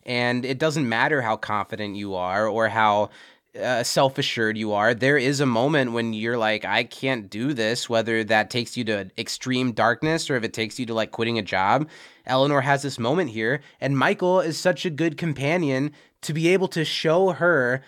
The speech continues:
in a way that only he can why there needs to be a human touch to figuring out what to do with the afterlife.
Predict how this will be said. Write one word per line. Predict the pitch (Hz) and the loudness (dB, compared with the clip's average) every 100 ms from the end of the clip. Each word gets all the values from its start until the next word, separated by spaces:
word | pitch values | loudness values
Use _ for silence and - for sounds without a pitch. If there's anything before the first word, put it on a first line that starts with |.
| _ | _
in | 139 147 | 0 2
a | |
way | 139 151 | 4 4
that | 147 | 4
only | 135 147 139 | 2 0 0
he | - 147 | -2 -6
can | 135 135 135 107 113 - - _ | -4 0 2 0 -2 -8 -20 _
why | - 120 139 165 180 | -6 0 2 4 2
there | 156 147 | 2 2
needs | 143 139 165 - | 2 0 -2 -6
to | 151 | -6
be | 147 156 | -2 -2
a | |
human | 139 - 147 185 170 135 | -2 -2 0 2 2 0
touch | - 170 - - | 2 2 0 -6
to | 117 | -6
figuring | 131 127 135 127 | -4 -2 0 2
out | 120 123 | 4 2
what | 117 120 | 2 -4
to | - | -6
do | 110 120 127 | -4 -2 0
with | 107 | -2
the | - 104 | 0 2
afterlife. | 104 - 113 90 87 98 - | 2 0 -2 -2 -4 -6 -10